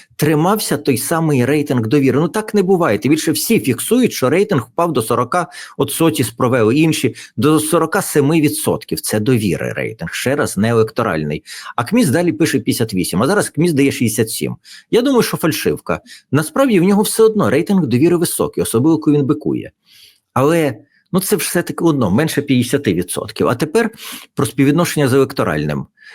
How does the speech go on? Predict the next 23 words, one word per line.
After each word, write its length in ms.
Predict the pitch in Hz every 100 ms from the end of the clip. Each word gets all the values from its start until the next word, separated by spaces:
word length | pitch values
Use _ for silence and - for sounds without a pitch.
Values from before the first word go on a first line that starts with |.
| - _
У 100 | 147
Порошенка, 880 | 139 170 170 214 220 214 98 - - - - _
судячи 480 | - 160 151 143 139
з 60 |
усього, 400 | 143 143 127 90
якщо 360 | 110 123 - 185
не 140 | 170
йде 200 | 131 113
Залужний, 560 | 139 143 135 92 78 85
знову 300 | 107 156 107
ж 140 | -
ставлять 420 | - 147 180 156 -
Порошенка 440 | 110 160 147 131
тільки 240 | 127 113
тоді, 260 | 110 120 208
коли 240 | - 127
ставлять 340 | 120 139 147 113
Залужного. 380 | 135 107 90 113
Зрозуміло, 300 | 160 247 220
що 160 | 123
Порошенко 440 | - 113 160 147 120
тоді 180 | 101
третій, 520 | 101 104 104 - 101